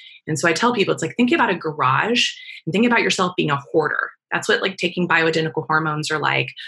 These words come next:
for anybody with some of these epigenetic hiccups I talked about. Your garage is filled up so much that there's no more room for thyroid or insulin or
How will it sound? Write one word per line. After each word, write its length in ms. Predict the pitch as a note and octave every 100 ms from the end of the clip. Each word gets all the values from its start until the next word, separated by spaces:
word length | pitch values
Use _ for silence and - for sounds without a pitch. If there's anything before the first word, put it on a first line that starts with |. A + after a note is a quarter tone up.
| - -
for 100 | D3+
anybody 380 | F3+ F3+ D#3+ D#3
with 140 | C#3+
some 180 | D#3 D3+
of 60 |
these 340 | C#3+ C#3+ C#3 -
epigenetic 500 | D3 - - C#3+ C3+ -
hiccups 380 | A3 - - -
I 60 | C#3
talked 220 | D3 -
about. 220 | - - - - - - -
Your 100 | D#3
garage 380 | F3+ F#3 F#3 F3
is 140 | D#3
filled 220 | - G3
up 140 | F#3 -
so 280 | - F3+ G3+
much 520 | D#3 A#3+ B3 - - _ _ _ _ _ _
that 200 | F3 F3 -
there's 200 | F3+ F#3+
no 160 | G3
more 280 | A3 G#3+ G3+
room 240 | F3+ F3+ F3
for 260 | D#3 C#3+ C3+ -
thyroid 720 | D#3 E3+ F3+ F#3 F3+ F3+ F3
or 200 | B2+ C3+ C3+
insulin 800 | G#3 G3+ G#3 F#3 E3+ E3 D#3+ D#3
or 180 | C3+